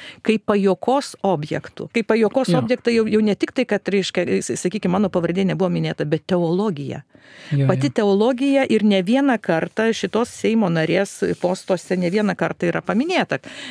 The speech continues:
Speaker 1: kad tai yra teologija, abejotinos reputacijos autoriai, vat jos, pavyzdžiui, čia yra žodžiai, įskaitant dezinformaciją apie hormoninę kontracepciją,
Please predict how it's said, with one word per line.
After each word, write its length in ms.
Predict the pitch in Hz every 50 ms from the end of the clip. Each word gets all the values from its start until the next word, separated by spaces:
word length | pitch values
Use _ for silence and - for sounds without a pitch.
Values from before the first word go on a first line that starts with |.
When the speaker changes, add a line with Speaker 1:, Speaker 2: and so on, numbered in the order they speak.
| - -
Speaker 1:
kad 160 | - 175 -
tai 80 | - 180
yra 140 | 175 170 160
teologija, 720 | - 180 170 160 165 196 233 262 220 226 208 196 175 175 170
abejotinos 800 | - 185 175 185 175 196 226 240 - - 208 175 160 - - 156
reputacijos 640 | 143 - 160 - 180 185 196 - - 143 123 -
autoriai, 480 | - 151 180 175 175 - 170 160 160 151
vat 160 | 147 - -
jos, 160 | 160 151 -
pavyzdžiui, 380 | - 151 156 147 139 147 143 -
čia 120 | - 156 160
yra 100 | 151 151
žodžiai, 400 | 151 - 170 156 156 151 143 147 - - - - - - - - - -
įskaitant 480 | 170 - - 233 240 233 220 202 196
dezinformaciją 680 | 180 170 160 185 170 - 170 170 185 190 202 - 180 165
apie 100 | - 151
hormoninę 560 | 143 165 151 156 170 180 185 180 165 156 151 143
kontracepciją, 800 | - 143 147 - 143 139 - - 170 165 - - - 151 147